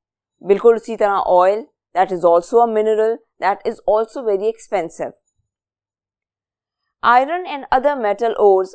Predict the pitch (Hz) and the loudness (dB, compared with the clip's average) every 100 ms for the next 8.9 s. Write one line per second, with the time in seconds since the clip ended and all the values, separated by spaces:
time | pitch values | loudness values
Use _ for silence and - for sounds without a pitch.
0 | _ 220 226 - 285 302 302 285 202 175 | _ -4 -4 -10 -8 -8 -6 -8 0 2
1 | 175 202 190 160 160 190 - _ _ _ | 2 2 0 0 -2 -4 -10 _ _ _
2 | 220 240 226 262 240 220 220 247 269 247 | 0 2 2 4 4 0 -4 -4 -4 -4
3 | 226 208 190 196 - 165 117 - _ _ | -2 0 0 0 -6 -14 -16 -20 _ _
4 | _ _ _ _ _ _ _ _ _ _ | _ _ _ _ _ _ _ _ _ _
5 | _ _ 214 247 294 294 277 202 202 220 | _ _ 0 0 2 0 2 2 2 -2
6 | 202 _ - 190 185 226 226 190 - _ | -4 _ 0 2 2 2 2 2 -2 _
7 | _ - 180 175 170 175 214 - _ _ | _ -4 0 0 0 -4 -8 -14 _ _
8 | - 208 196 185 196 208 175 165 190 | -6 -4 -2 -2 -2 -2 0 0 -2